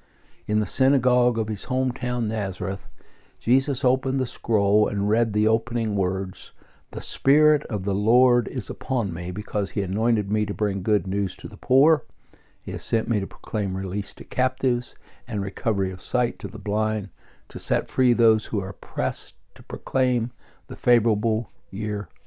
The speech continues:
of the Lord." That, of course, is from Luke chapter four. Then, Luke goes on, he rolled up the scroll, gave it back to the attendant, and sat down.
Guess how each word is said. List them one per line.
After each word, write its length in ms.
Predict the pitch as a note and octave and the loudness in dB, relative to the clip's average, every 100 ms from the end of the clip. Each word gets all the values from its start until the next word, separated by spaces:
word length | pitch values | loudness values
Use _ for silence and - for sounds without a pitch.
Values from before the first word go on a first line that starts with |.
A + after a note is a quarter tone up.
| - | -14
of 140 | B2 F#2+ | -10 -8
the 100 | G#2+ | -6
Lord." 380 | G2+ F#2 - - - - - - - - - - _ _ _ - - - - - - | -4 -4 -6 -14 -20 -20 -20 -20 -20 -20 -20 -20 _ _ _ -20 -18 -16 -14 -12 -8
That, 160 | G#2 G2 | -6 -6
of 80 | |
course, 360 | - G#2+ G#2+ - | 0 2 2 -2
is 140 | G#2+ | -10
from 380 | - A#2 - G2 | -10 -8 -6 0
Luke 200 | A2 G2+ - | 0 0 -4
chapter 400 | - G#2 - C3 | -4 -4 -6 -12
four. 480 | - C#3+ C3 F#2+ - - - - - - - - - - - - - - - - - - - - | 2 4 4 0 -8 -12 -14 -16 -18 -14 -14 -14 -16 -16 -16 -16 -16 -16 -14 -16 -16 -18 -20 -10
Then, 520 | G#2+ C#3+ D#3+ A2 A#2 | 2 6 6 6 4
Luke 180 | G#2+ A2 | 4 2
goes 280 | G#2 G2+ F#2+ | 2 0 0
on, 300 | G2+ G2+ G#2+ | -2 -2 0
he 160 | A#2 G2+ | 2 4
rolled 360 | G#2 C3 D#3+ | 8 8 8
up 160 | D#3 - | 4 0
the 80 | A2+ | -6
scroll, 540 | - F#2+ F#2 G#2 C3+ - - - - | -2 0 0 -2 -4 -12 -20 -20 -10
gave 220 | - G#2 | -4 -4
it 100 | G2 | -4
back 240 | G#2+ G#2+ - | -4 -6 -6
to 100 | - | -8
the 140 | - | -8
attendant, 500 | - - F2+ G#2 C3 - - | -4 -4 -4 -6 -8 -12 -10
and 160 | A#2 G#2 | -6 -4
sat 260 | G#2+ G2 | -4 -4
down. 380 | A#2+ A#2 E2 - | -4 -2 -4 -8